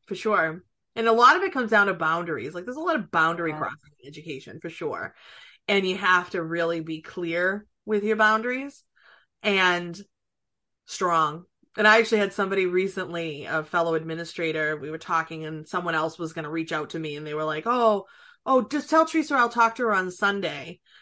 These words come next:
Speaker 1: And the other administrator was like, "I'm not telling her that. She works really hard on her boundaries, and I'm not <laughs> telling her that." And, like, she was telling, and I was just, like, so, I was, like, so flattered. But, like, a second, I was like,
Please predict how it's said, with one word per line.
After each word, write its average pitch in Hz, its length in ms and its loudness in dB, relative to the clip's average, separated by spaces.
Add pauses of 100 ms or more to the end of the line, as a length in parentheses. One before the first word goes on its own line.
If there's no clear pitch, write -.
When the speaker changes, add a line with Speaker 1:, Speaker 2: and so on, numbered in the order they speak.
(180)
Speaker 1:
And 180 80 -4
the 185 80 0
other 185 200 2
administrator 180 460 -2
was 165 140 -4
like, 156 300 -4 (360)
"I'm 180 140 -2
not 311 140 0
telling 202 260 -4
her 175 80 -2
that. 160 280 -2
She 233 100 -6
works 311 260 -4
really 196 220 2
hard 165 240 0
on 185 80 -4
her 180 80 -4
boundaries, 180 540 -4 (200)
and 240 200 8
I'm 277 140 10
not 320 200 10
<laughs> - 60 -8
telling 349 260 8
her 339 100 8
that." 262 240 4 (160)
And, 277 100 -8
like, 285 200 8
she 277 80 4
was - 100 4 (140)
telling, 277 160 8
and 254 80 6
I 277 180 10
was 302 140 6
just, 294 140 2
like, 269 180 6
so, 262 520 8 (220)
I 247 80 8
was, 240 140 6
like, 254 180 6
so 254 300 6
flattered. 233 720 6 (200)
But, 277 80 4
like, 285 140 6
a 262 80 4
second, 320 360 4
I 208 80 8
was 202 120 4
like, 208 100 -2